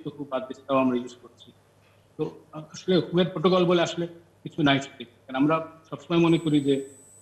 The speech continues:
এইটটি পার্সেন্ট লোক এমনি ভালো হয়ে যাবে, টোয়েন্টি পার্সেন্ট আমাদের ফাইভ পার্সেন্ট হাসপাতালে যাবে, ওয়ান পার্সেন্ট মারা যাবে।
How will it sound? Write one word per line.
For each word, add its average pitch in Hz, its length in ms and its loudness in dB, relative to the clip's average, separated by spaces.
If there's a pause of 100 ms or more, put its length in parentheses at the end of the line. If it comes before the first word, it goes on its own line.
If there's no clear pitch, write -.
(220)
এইটটি 160 220 -2
পার্সেন্ট 156 360 2
লোক 147 160 2
এমনি 143 220 4
ভালো 131 240 -4
হয়ে 123 120 -8
যাবে, 120 220 -6
টোয়েন্টি 131 400 -2
পার্সেন্ট 131 300 -4
আমাদের 123 200 0
ফাইভ 127 180 0
পার্সেন্ট - 380 -12
হাসপাতালে 131 460 -12
যাবে, 135 220 -10
ওয়ান - 180 -10
পার্সেন্ট 117 360 -8
মারা 113 140 0
যাবে। - 120 -10